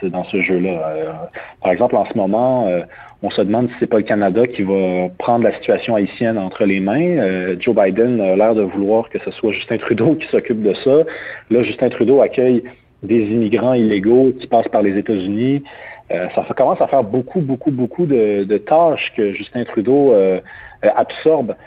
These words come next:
alors que du côté des États-Unis, ben, évidemment, c'est une plus grande puissance,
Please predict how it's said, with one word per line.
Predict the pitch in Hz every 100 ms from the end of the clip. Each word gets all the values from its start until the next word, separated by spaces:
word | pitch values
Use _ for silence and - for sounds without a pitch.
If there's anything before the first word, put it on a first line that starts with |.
| -
alors | 98 98 113
que | -
du | 98
côté | - 113 131
des | 117
États-Unis, | 101 110 92 101 147
ben, | -
évidemment, | - 90 92
c'est | -
une | 87
plus | -
grande | 98 101
puissance, | - 92 131 151